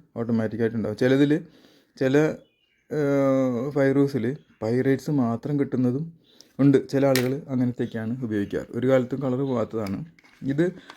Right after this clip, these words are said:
അംബറാണ്, നാച്ചുറൽ അംബർ. ഇതിനെ ഇനി മോതിരത്തിൻ്റെ കല്ലാക്കി മാറ്റാൻ ഒക്കെ സാധിക്കും. ഇതൊരാൾ എനിക്ക് ഒരു കിലോയിൽ നിന്നും പൊട്ടിച്ച് തന്നതാണ്. ഇതൊരു ഭയങ്കര വിലയുള്ളൊരു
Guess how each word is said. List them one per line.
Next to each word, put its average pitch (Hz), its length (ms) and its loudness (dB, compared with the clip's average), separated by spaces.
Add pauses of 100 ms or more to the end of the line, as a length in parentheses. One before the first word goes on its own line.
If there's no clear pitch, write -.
(160)
അംബറാണ്, 135 540 2 (840)
നാച്ചുറൽ 127 540 0 (140)
അംബർ. 120 340 0 (180)
ഇതിനെ 139 260 0
ഇനി 151 260 0 (380)
മോതിരത്തിൻ്റെ 135 600 2
കല്ലാക്കി 131 480 0
മാറ്റാൻ 120 500 -2 (120)
ഒക്കെ 123 120 -2
സാധിക്കും. 113 480 -6
ഇതൊരാൾ 120 340 0
എനിക്ക് 120 320 0 (440)
ഒരു 127 160 2
കിലോയിൽ 123 440 2
നിന്നും 123 360 0 (280)
പൊട്ടിച്ച് 117 300 -6
തന്നതാണ്. 110 360 -2
ഇതൊരു 110 480 -2
ഭയങ്കര 127 260 0
വിലയുള്ളൊരു 135 580 0